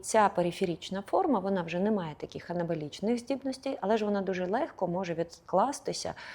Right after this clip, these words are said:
в цю жирову тканину, якщо є її надлишок. Ну, якщо надлишка не буде, то із печінки разом з жовчю це потрапляє в кишківник товстий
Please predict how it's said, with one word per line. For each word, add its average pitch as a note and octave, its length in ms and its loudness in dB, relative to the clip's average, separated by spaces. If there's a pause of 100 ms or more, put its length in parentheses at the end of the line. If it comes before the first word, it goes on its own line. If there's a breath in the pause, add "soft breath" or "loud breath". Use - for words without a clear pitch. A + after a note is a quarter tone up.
(220 loud breath)
в - 40 -18
цю C4+ 300 2
жирову A3 360 6
тканину, G3+ 520 2
якщо E3+ 260 -4
є E3+ 100 2
її E3+ 220 2
надлишок. - 600 -4 (280)
Ну, G4+ 120 12
якщо F3 320 8
надлишка D3+ 480 0
не G3+ 100 2
буде, F4 320 4 (360 loud breath)
то G#3+ 120 4
із G#3+ 120 6
печінки D#4 720 2
разом E3+ 640 0
з D3+ 160 -6
жовчю A3+ 760 6 (560 loud breath)
це G3 140 4
потрапляє F#3 640 0
в - 100 -12
кишківник D4+ 720 2
товстий C#4+ 600 -2